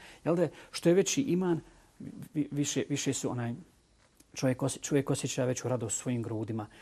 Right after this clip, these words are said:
grudi su rasprostranjene, čovjek koji je dobro vjernik,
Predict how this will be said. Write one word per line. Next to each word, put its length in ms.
grudi 220
su 120
rasprostranjene, 840
čovjek 300
koji 140
je 40
dobro 260
vjernik, 400